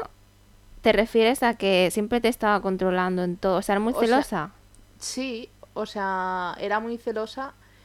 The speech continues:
Speaker 2: y me echaba en cara cosas de que yo en ese momento no lo había hecho y al final dije, "Ah, por tanto habla, pues mira, al final lo he hecho".
Speaker 1: Anda, que tú también tienes celo, o sea, no lo he hecho, pero mira, ya que me lo dices tanto, lo hago.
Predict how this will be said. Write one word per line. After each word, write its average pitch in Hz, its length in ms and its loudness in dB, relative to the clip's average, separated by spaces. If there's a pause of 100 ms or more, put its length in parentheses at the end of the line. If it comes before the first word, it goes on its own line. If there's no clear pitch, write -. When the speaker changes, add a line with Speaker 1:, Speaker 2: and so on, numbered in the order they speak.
(340)
Speaker 2:
y 208 260 -8
me 202 120 -8
echaba 214 280 -4
en 240 80 -6
cara 240 280 -2
cosas 254 520 -4
de 202 140 -2
que 185 120 -8
yo 190 80 -8
en 208 80 -8
ese 226 120 -10
momento 220 320 -4
no 175 140 -12
lo 185 80 -6
había 196 260 -2
hecho 220 240 -8
y 208 60 -2
al 175 80 -6
final 170 240 -14
dije, 180 240 -12
"Ah, 214 200 -6
por 190 120 -10
tanto 190 200 -10
habla, 214 140 -2
pues 208 140 -10
mira, 175 140 -12
al 170 40 -18
final 185 200 -14
lo 185 60 -6
he 170 40 -4
hecho". 160 280 -14 (1400)
Speaker 1:
Anda, 196 220 8
que 170 100 4
tú 175 120 2
también 160 520 6
tienes - 400 6
celo, 160 280 8
o - 40 2
sea, 208 180 8
no 226 140 6
lo 277 80 8
he 233 80 10
hecho, 359 220 8
pero 202 220 8
mira, 160 240 8 (240)
ya 208 160 8
que 392 100 10
me 240 60 10
lo 196 60 10
dices 190 380 8
tanto, 247 440 8 (120)
lo 214 140 10
hago. 175 320 8